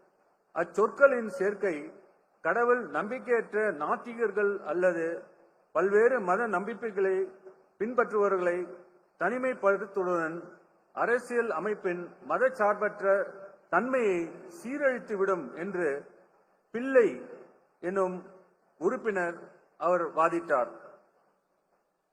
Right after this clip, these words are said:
ஆத்திகர்கள், நாத்திகர்கள் என அனைவருக்கும் நெகிழ்வு தன்மையை வழங்கும் அதே வேளையில் அனைத்து குடிமக்களின் மாறுபட்ட நம்பிக்கைகளின்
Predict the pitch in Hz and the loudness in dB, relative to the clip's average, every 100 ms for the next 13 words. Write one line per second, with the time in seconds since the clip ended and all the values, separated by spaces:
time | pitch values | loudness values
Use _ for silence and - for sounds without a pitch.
0 | - 180 220 220 196 165 165 208 - - | -2 0 0 -2 0 0 0 -2 -8 -6
1 | 139 196 208 208 185 151 160 196 - 151 | -2 -2 -4 -4 -2 -2 -4 -4 -10 -8
2 | 165 156 147 - - 120 160 254 262 233 | -2 -2 -2 -8 -14 -6 -2 -2 2 0
3 | 214 - 202 180 - - _ _ _ _ | 0 -2 -2 -2 -10 -20 _ _ _ _
4 | _ 147 196 254 247 240 185 190 185 170 | _ -6 -2 0 0 0 -2 -2 -2 -2
5 | 170 165 135 170 190 180 170 - - 127 | -4 -2 0 2 2 -2 -4 -10 -12 -2
6 | 170 214 175 170 160 196 117 - - - | 4 6 4 2 0 -2 -4 -10 -18 -20
7 | _ _ _ - 139 240 277 269 262 190 | _ _ _ -8 -4 -2 -4 -8 -4 -2
8 | 240 226 214 196 202 202 - - 170 240 | 0 0 0 0 -2 -4 -8 -2 2 2
9 | 247 226 - 220 160 160 190 190 175 175 | 2 0 0 0 0 0 0 0 -2 -2
10 | 170 170 | -4 -6